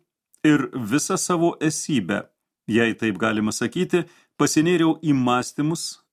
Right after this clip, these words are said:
apie stebuklingą išsigelbėjimą. Padariau tūkstančius įvairių judesių ir mostų, kurių negaliu aprašyti, galvodamas apie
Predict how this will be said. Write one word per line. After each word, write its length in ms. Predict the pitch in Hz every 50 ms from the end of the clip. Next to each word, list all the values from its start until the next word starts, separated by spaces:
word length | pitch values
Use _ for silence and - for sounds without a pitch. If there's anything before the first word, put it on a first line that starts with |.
| _
apie 340 | - 123 107 - 131 131 123
stebuklingą 880 | 110 - - - - 104 98 101 - - 110 120 123 123 117 117 113 110 -
išsigelbėjimą. 960 | - 117 - - - 104 85 101 87 85 82 - 87 82 82 - - - - - _ _ _ _ _ _ _ _ -
Padariau 320 | 139 147 196 214 233 202
tūkstančius 760 | - - 202 185 - - 175 165 151 - - 151 139 - - -
įvairių 540 | - 151 143 127 143 139 135 131 151 156 143
judesių 580 | 117 104 135 131 117 120 110 - - - 160 170 147 - 131
ir 160 | 123 101 101
mostų, 540 | 95 104 117 120 120 - - - 170 180 180 - - _ - _ _ _
kurių 260 | - 139 135 147 147 151 - 135
negaliu 500 | 131 127 139 135 120 131 127 117 110 104
aprašyti, 640 | 98 - 101 101 98 - - 139 160 156 - 175 165 - _ _ _ _ _ -
galvodamas 680 | 110 131 143 143 156 175 175 170 165 165 165 - -
apie 300 | - - - - 135 131